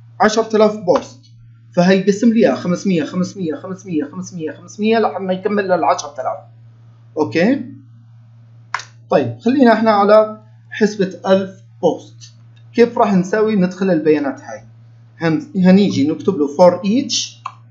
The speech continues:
ال chunks as chunk. اوكي. post بدال create هنكتب له insert.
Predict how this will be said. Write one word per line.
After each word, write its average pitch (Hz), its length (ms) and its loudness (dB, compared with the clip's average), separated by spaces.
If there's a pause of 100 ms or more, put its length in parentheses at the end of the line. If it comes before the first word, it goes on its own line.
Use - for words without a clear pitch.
(380)
ال 151 260 2
chunks - 680 0 (2250)
as 160 460 0 (340)
chunk. 240 420 2 (2500)
اوكي. 208 500 0 (3000)
post 262 500 2 (2000)
بدال 220 400 4
create 220 800 2
هنكتب 180 420 0
له 202 300 4
insert. - 540 -2